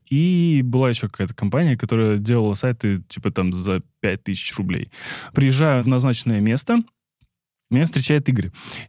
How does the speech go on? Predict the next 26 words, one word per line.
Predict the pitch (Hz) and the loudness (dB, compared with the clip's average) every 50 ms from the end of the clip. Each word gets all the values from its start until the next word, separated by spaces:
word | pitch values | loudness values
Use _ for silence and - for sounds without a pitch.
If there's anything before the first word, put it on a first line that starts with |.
| _ | _
И | - 160 | 2 4
мы | 151 156 143 | 4 4 2
чё-то | - 139 127 | 2 -2 -2
с | - | 0
ним | - 139 131 | 2 2 2
разговариваем, | 120 120 120 120 135 135 180 226 214 160 139 | 2 2 2 2 2 2 2 2 2 2 4
он | 131 131 | 4 4
мне | 127 123 | 4 4
рассказывает | 123 123 - - 143 131 120 123 120 110 - _ | 2 2 2 2 2 2 4 2 2 0 -2 _
про, | - 123 113 | 0 0 2
получается, | 107 120 117 117 120 107 104 110 | 2 0 0 0 0 -2 -2 -2
курский | - - 160 147 147 - - 110 | 0 2 2 2 2 0 -4 -4
дизайн, | 104 110 120 113 110 113 110 117 135 156 165 170 165 - - - - - | 0 0 0 2 2 2 2 2 2 2 0 -2 -4 -8 -14 -20 -6 -2
он | 117 117 | 2 2
мне | 120 123 | 4 4
рассказывает, | 113 113 117 - 131 123 120 110 - | 2 2 0 2 2 2 2 0 -2
в | - | -2
принципе, | - 135 131 139 151 143 - 147 131 | 0 2 2 4 2 2 0 -2 -2
про | - - 131 | 0 2 2
дизайн. | 127 131 135 135 147 139 131 117 - - - - - - | 2 2 2 2 2 2 2 0 -2 -6 -18 -18 -4 0
И | 131 | 0
я | 123 127 131 120 135 156 | 2 2 2 2 2 2
на | 170 165 | 2 2
тот | 147 147 | 0 2
момент, | 135 135 135 151 180 233 247 - - - _ _ | 2 2 2 4 2 2 0 -2 -6 -12 _ _
ну, | - 135 135 123 - - | 2 2 2 2 0 -4